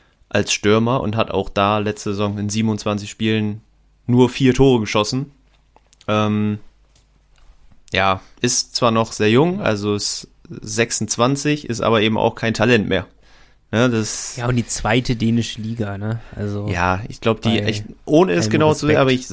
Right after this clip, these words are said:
Speaker 1: ich, ich sage, Aalborg zwei, die hätten große Probleme beispielsweise gegen die Hannover Scorpions zu bestehen.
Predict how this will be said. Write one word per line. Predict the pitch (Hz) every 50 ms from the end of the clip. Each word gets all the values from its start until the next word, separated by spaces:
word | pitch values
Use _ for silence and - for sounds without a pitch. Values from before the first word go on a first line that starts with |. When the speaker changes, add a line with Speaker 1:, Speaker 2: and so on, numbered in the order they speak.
| 110 -
Speaker 1:
ich, | -
ich | 131 135 -
sage, | - 143 135 135 127 127 -
Aalborg | - 110 127 131 127 127 120 - -
zwei, | - - - 117 120 135 139
die | 127 120 120
hätten | 117 - 131 123 120 120 120 120 113 - - _ _ - - - - - - - - - - - - - - - - _ -
große | - 113 117 131 143 139 - 139 135
Probleme | 127 - - 120 107 120 123 131 131 127 123 113
beispielsweise | 117 113 113 110 - 117 107 - - 113 110 110 107 107 107 107 104 107 104
gegen | 104 104 104 107 110 107
die | 104 104 104
Hannover | 107 107 104 104 - 107
Scorpions | 101 - - 107 98 - - 90 90 - -
zu | - 90
bestehen. | 80 - - - - 85 80 -